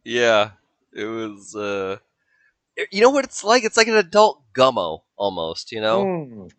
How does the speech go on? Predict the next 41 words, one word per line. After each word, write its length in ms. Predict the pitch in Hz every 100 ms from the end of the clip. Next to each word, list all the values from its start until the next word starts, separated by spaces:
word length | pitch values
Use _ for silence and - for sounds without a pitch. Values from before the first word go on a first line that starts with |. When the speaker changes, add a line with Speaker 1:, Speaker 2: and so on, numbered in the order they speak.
| _ _ _ _ _ _ _ _ _ -
Speaker 2:
Gummo, 600 | 127 165 165 143 104 87
another 300 | 113 135 156
movie 360 | 151 147 147 143
that 280 | 123 117 -
when 120 | 110
I 140 | 123
go 160 | 143 147
to 60 | 135
college 560 | - 123 120 120 113
and 80 | 110
people 240 | 131 139
are 40 | 143
like, 140 | 139
"You 120 | 202
haven't 320 | 196 202 196 170
seen," 380 | - 202 175 _ _ _ _
dude, 260 | 196 185 - _ _
every 400 | 190 226 233 254
single 380 | 233 208 208 185
time, 560 | 156 - 135 107 101 92 _
I, 80 | 123 131
I, 100 | 135 131
I 80 | 151
feel 160 | 226
like 120 | 226
the 80 | 175
show's 300 | 143 175 151
dragging, 520 | 110 117 135 156 190
but 120 | 170 127
I 40 |
also 240 | 123 139
feel 120 | 131 127
this 140 | 123
is 60 | -
kinda 220 | 117 107
fun 200 | - 107
for 120 | 107
the 80 | 98
fans 320 | 107 101 98
to 100 | -
kinda 340 | 92 98 92